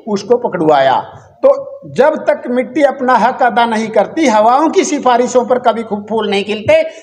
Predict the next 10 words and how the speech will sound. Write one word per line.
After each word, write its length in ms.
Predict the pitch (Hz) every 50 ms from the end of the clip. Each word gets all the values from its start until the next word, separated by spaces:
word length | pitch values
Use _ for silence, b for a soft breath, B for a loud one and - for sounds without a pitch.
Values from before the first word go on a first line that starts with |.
| B -
जब 280 | 156 196 285 320 311 -
तक 180 | 370 339 269 294
हरियाणा 440 | 262 254 254 247 254 254 247 254
सरकार 540 | 233 - 247 208 - 220 226 233 247 220 185 - - B B B B B -
किसानों 480 | 269 254 254 294 285 285 294 311 320
के 160 | - 330 320 277
प्रति 420 | 208 285 254 - - 277 247 233 202
संवेदनशील 840 | - - 254 254 254 269 294 294 320 339 339 - - 349 370 359 392
नहीं 160 | 392 330 311
होती 380 | 294 254 - - 247 226 190